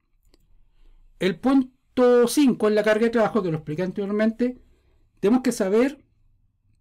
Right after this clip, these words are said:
qué máquinas vamos a ocupar, si van a ser manuales o estacionarias. Manual eléctrica, que ahí me faltó colocar el, el,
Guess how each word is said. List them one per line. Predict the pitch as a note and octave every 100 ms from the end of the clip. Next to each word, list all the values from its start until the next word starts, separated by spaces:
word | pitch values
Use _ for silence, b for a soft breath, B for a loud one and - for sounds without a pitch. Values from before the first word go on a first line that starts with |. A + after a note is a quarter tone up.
| _ _ _
qué | A3
máquinas | A#3+ B3 A#3+ A3+
vamos | G#3+ G#3
a |
ocupar, | G#3 C#3+ B2+ - _ _ _ _ _
si | - E3+
van | E3
a | D#3
ser | F#3 E3
manuales | D3+ D3 E3 G3 C4+ - _ _ _ _ _ _ _
o | - E3
estacionarias. | - - B3 B3+ C#3 C3 _ _ _ _ _ _ -
Manual | D#3+ G3 A#3+ A#3+
eléctrica, | A3+ C4+ - D#3+ E3 G#3 A3
que | E3
ahí | D#3+
me |
faltó | D#3 C#3 F3
colocar | D#3+ D3 E3
el, | C#3+ D3 D3 -
el, | C#3